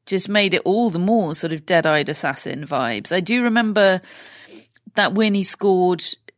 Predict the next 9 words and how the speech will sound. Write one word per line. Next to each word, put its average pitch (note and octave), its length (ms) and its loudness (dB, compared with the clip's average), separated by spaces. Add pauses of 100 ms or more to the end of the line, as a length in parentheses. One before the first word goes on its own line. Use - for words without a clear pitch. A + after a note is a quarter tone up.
(200)
It, F#3+ 360 -4
it - 40 -8
was G3 160 -4
one A3+ 160 0
of A#3+ 40 -2
his B3+ 160 -4
early A#3 280 4
wins G3 500 0 (120)
at F#3 180 0